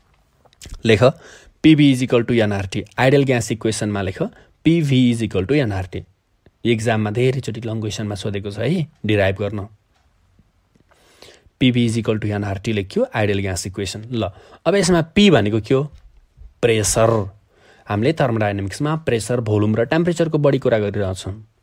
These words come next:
पी भनेको प्रेसर, भी भनेको भोल्युम। यन भनेको number of moles के amount of substance हो,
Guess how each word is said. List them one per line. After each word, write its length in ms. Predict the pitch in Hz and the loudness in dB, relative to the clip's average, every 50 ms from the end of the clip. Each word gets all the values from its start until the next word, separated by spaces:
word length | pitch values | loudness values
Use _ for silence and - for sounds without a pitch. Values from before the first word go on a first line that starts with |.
| _ _ - - - - - _ _ _ - | _ _ -20 -20 -20 -20 -20 _ _ _ 2
पी 120 | 143 143 | 4 4
भनेको 420 | 143 127 110 110 113 110 - 170 220 254 _ _ _ _ _ | 4 4 2 -2 -2 -2 -2 -2 -4 -4 _ _ _ _ _
प्रेसर, 600 | - 107 101 95 95 - 113 113 113 110 101 95 - _ _ _ _ _ _ _ - | 0 0 0 0 0 2 2 2 4 2 0 -2 -6 _ _ _ _ _ _ _ -10
भी 200 | 123 117 117 123 | -2 0 2 2
भनेको 520 | 120 120 117 117 113 - 160 196 277 294 - _ _ _ - 120 | 4 2 2 0 2 4 6 6 6 4 -2 _ _ _ -10 -4
भोल्युम। 720 | 107 113 117 117 113 113 117 117 120 127 127 123 120 107 92 - _ _ _ _ _ _ _ _ _ _ _ _ _ _ _ _ _ _ _ 113 | 0 4 6 6 8 8 8 8 8 6 6 4 4 2 -2 -6 _ _ _ _ _ _ _ _ _ _ _ _ _ _ _ _ _ _ _ -4
यन 380 | 110 110 123 127 147 165 165 | -2 2 2 2 4 2 2
भनेको 460 | 147 135 120 127 131 131 - 190 220 - _ _ _ _ _ _ _ _ _ _ _ _ _ _ _ _ _ _ _ _ _ _ _ - 120 | 2 0 -2 -2 -4 -2 -4 -4 -4 -6 _ _ _ _ _ _ _ _ _ _ _ _ _ _ _ _ _ _ _ _ _ _ _ -4 0
number 260 | 127 127 123 127 123 | 2 4 4 6 6
of 180 | 127 123 104 | 6 6 4
moles 380 | 117 127 127 127 123 120 110 - | 4 2 4 4 4 2 0 -2
के 280 | - - 143 92 - 127 | -2 0 0 2 2 2
amount 260 | 127 127 131 131 123 | 2 2 2 2 0
of 140 | 117 120 107 | 0 -2 -2
substance 580 | - 123 110 - - - 110 101 98 92 - | 0 -2 -2 -2 -4 -6 -4 -4 -4 -6 -6
हो, 140 | 90 90 104 | -8 -10 -8